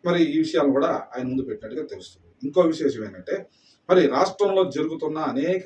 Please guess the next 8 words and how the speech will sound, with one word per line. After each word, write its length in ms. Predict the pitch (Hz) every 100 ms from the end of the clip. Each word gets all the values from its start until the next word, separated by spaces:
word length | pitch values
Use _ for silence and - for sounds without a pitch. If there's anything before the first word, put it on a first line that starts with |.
| -
కార్యక్రమాలను, 540 | 127 139 - 139 117 - -
ముఖ్యంగా 340 | - 180 165 131
అరాచకాలను, 600 | 143 170 - 147 117 98 - _ _ _
ముఖ్యంగా 280 | - 175 160 -
దాడులను, 400 | 139 151 151 - - _ -
వీటన్నిటిని 520 | 135 147 147 185 175 147
కూడా 180 | 123 123 - - _ _ _ _ -
అవకాశం 400 | 175 202 185